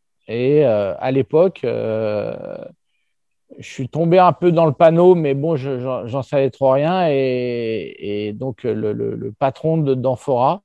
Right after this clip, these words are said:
euh, m'a dit, « Ça serait quand même bien de mettre méthode et tout. » Et en fait, ça me traîne comme un boulet depuis ce temps-là. Donc, ça fait deux mille huit que ça dure. Euh, moi, je, on en, on aura le temps d'en reparler, mais, euh, moi, le mot méthode, il me va pas du tout parce que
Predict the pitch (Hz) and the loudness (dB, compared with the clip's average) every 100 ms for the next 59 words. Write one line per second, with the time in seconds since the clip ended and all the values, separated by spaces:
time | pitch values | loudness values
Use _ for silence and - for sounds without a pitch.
0 | _ _ 104 117 120 139 180 160 135 143 | _ _ -8 -4 -2 -2 -2 -2 -2 -6
1 | 123 143 147 151 170 156 151 - 151 123 | -2 -2 0 0 0 0 -2 -2 -4 0
2 | 151 143 120 196 220 147 - 190 - 143 | 0 0 0 2 2 2 -2 -10 -4 -4
3 | 135 - 190 175 139 - 147 147 143 156 | -4 0 2 2 0 0 -2 0 2 4
4 | 180 147 127 143 - 131 156 220 139 135 | 4 2 -8 -12 -6 0 0 0 -4 -6
5 | 117 120 131 139 147 160 165 - 120 120 | -6 -4 -2 -2 -2 -2 -4 -8 -6 -4
6 | 139 226 175 _ _ _ _ _ _ - | -2 -2 -4 _ _ _ _ _ _ -6
7 | 117 135 180 196 139 131 123 120 120 120 | -4 0 0 0 0 -2 0 -4 -4 -6
8 | 131 135 - - - 57 - 135 131 127 | -6 -8 -8 -12 -12 -10 -8 -4 -4 -4
9 | 131 127 131 - 160 131 - 143 127 180 | -2 -2 -2 -4 -2 -2 0 0 2 2
10 | 190 120 117 110 117 151 165 147 135 - | 0 -4 -2 -4 -2 -2 0 -2 -2 -2
11 | 175 135 123 120 156 151 269 226 - 127 | -4 -4 -6 -4 -4 -4 -4 -4 -4 -6